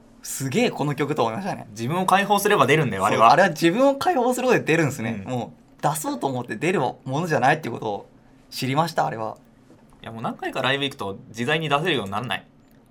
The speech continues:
Speaker 1: あれ、なかなか高音がいかないっす。
Speaker 2: 鼻から出るようになってたけど、俺。
Speaker 1: お、なんかね、出ないんですよ。でもこの時初めてなんか自分の声聞いて、うおーってなりましたね。
Speaker 2: <laughs>
Speaker 1: あ、で、出たと思って。
Speaker 2: おー。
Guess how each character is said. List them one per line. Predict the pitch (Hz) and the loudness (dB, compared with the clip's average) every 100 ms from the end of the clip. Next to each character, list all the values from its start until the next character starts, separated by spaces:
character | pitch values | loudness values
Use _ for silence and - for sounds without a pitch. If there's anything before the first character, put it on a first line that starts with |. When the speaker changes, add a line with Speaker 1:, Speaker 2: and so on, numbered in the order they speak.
| _ - | _ -6
Speaker 1:
あ | 143 | -4
れ、 | 170 160 - - - - | -4 -8 -12 -20 -20 -4
な | 180 196 | 0 6
か | 247 | 6
な | 226 | 6
か | 208 - | -2 -4
高 | - 220 214 | 4 6 6
音 | |
が | 202 | 6
い | 180 | 6
か | 170 | 6
な | 165 | 4
い | |
っ | |
す。 | - - - - - | 0 -8 -8 -20 -10
Speaker 2:
鼻 | - 170 | -4 -4
か | 156 | -2
ら | - | -4
出 | 101 | -2
る | 120 | -2
よ | 95 95 | -4 -10
う | |
に | 104 | -12
な | 101 | -14
っ | |
て | - | -12
た | - | -12
け | 95 | -10
ど、 | 98 | -6
俺。 | 101 - - - - | -6 -6 -12 -20 -12
Speaker 1:
お、 | - 180 | -2 0
な | 185 196 | 2 2
ん | |
か | 175 | 2
ね、 | 139 | 2
出 | 143 - | 4 6
な | 139 | 6
い | |
ん | 123 | 4
で | |
す | 120 | -2
よ。 | 117 98 - - - _ - - | -4 -4 -10 -20 -20 _ -20 -6
で | 160 | -2
も | 156 | -2
こ | 147 180 | 2 2
の | 214 | 4
時 | 220 | 2
初 | 156 165 156 | 2 0 0
め | 226 | -2
て | 139 113 - 143 | -2 -6 -10 -4
な | 170 | -2
ん | |
か | 156 | -2
自 | - 147 | -2 -2
分 | 196 | 0
の | 240 247 | 0 4
声 | 226 | 4
聞 | - 131 | 4 -2
い | |
て、 | 123 | -2
う | 123 | 2
お | 170 | 2
ー | |
っ | 214 | 2
て | 123 | -2
な | |
り | 117 | -2
ま | 120 | 0
し | |
た | - | 0
ね。 | 202 - 135 117 - | 0 0 -2 -6 -6
Speaker 2:
<laughs> | - | -4
Speaker 1:
あ、 | |
で、 | 131 208 | 2 2
出 | 170 240 | 2 0
た | 262 - - | 2 2 0
と | |
思 | 117 | -8
っ | 110 | -6
て。 | 123 127 | -6 -2
Speaker 2:
お | 127 120 117 | 0 0 0
ー。 | 107 | -2